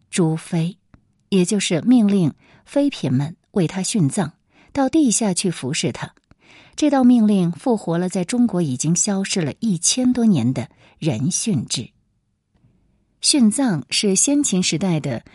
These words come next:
野蛮风习，贵族们生前钟鸣鼎食，死后还要把生前喜欢的一切，包括美貌的侍女们，都带到坟墓当中去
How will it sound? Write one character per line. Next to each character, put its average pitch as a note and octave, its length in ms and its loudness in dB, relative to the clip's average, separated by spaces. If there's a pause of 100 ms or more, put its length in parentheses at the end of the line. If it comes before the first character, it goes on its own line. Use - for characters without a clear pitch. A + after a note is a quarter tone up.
(180)
野 D#3 180 2
蛮 D3 240 2
风 F3+ 260 0
习， B2 340 -2 (840)
贵 C4+ 180 4
族 F3+ 220 2
们 F3+ 180 4
生 A3+ 260 0
前 D#3+ 360 2
钟 A#3+ 200 2
鸣 G3 200 4
鼎 C3 260 0
食， C3+ 380 -4 (160)
死 E3 240 0
后 G#3+ 400 -2 (180)
还 - 140 -4
要 G#3+ 160 0
把 D3+ 160 -2
生 A#3 260 0
前 F3+ 260 -2
喜 - 220 -2
欢 G#3+ 240 -2
的 A3+ 80 -4
一 A#2+ 180 -6
切， - 320 -6 (300)
包 G#3 160 -2
括 D3+ 360 -4 (220)
美 F#3 220 2
貌 A#3+ 200 2
的 G3 120 -4
侍 A#3+ 240 0
女 D3 160 4
们， B2+ 240 0 (280)
都 F#3+ 220 -2
带 F#3+ 220 -2
到 E3+ 220 -2
坟 B2 280 -2
墓 G3+ 240 2
当 A3 220 0
中 B3 180 2
去 - 220 -4